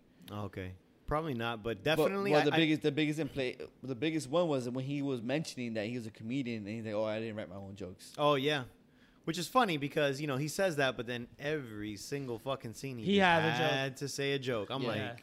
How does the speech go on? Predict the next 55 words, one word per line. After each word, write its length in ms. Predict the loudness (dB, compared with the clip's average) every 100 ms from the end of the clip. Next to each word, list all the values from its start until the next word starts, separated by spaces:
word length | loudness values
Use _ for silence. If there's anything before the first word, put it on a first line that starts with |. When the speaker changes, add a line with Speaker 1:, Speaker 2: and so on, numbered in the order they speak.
| -12
Speaker 1:
I'm 100 | -10
like, 100 | -8
"Are 40 |
you 120 | -8 -10
sure 240 | -8 -8
you 140 | -8 -10
didn't 260 | -10 -12 -12
just, 300 | -14 -14 -18 -14
you 80 |
know, 80 | -10
Speaker 2:
Yeah. 540 | -10 -12 -20 -20 -16 -12
Speaker 1:
whatever?" 220 | -12 -14 -10 -2
Speaker 3:
I 80 | 2
mean, 220 | 2 -2 -8 -6
I, 120 | -6 -6 -10 2
it 120 | 4
was 300 | 4 0 -4
to 60 | -2
go 280 | 2 4
into 220 | 2 2 2
that 200 | 2 0
point 240 | -4 -4
for 160 | -6 -4
me 160 | -2 -2
where 140 | -2
it's 140 | -2 -2
like, 140 | -2
"All 80 | -2
right, 320 | 0 0 0
everything 300 | -2 -4 -2
you 80 | -2
have 120 | -2
to 60 | -2
do 100 | -4
is 80 | -4
a 40 |
joke," 200 | -2 -4 -2
but 260 | -4 -6 -8 -20 -20 _ -4
I 300 | 2 4 2 0
kinda 320 | 0 2 2
get 180 | 0 -2
it. 140 | -2
It 100 | -2
was 120 | -2 -2
like 80 |
a 40 | -4
defense 460 | -4 2 4 4
thing. 300 | 0 -6 -4
Like, 320 | -4 -4 -4 -2
I, 60 | -2
I 20 |
Speaker 2:
Yeah. 20 |
Speaker 3:
can't 540 | -2 -2 4 4 2 -2
be 100 | -4
real 640 | 0 2 4 4 2 -4